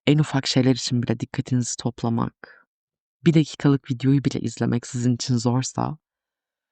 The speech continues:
şöyle derin bir nefes alıp kontrolü ele almanın ve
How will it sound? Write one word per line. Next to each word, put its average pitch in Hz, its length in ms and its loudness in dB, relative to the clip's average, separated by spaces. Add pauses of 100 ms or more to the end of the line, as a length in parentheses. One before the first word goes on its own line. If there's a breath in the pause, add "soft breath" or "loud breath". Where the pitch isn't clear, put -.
(440)
şöyle 175 300 4
derin 175 320 6
bir 156 80 4
nefes 143 320 -2
alıp 131 180 0 (640)
kontrolü 165 520 4
ele 147 200 4
almanın 131 440 2
ve 135 80 2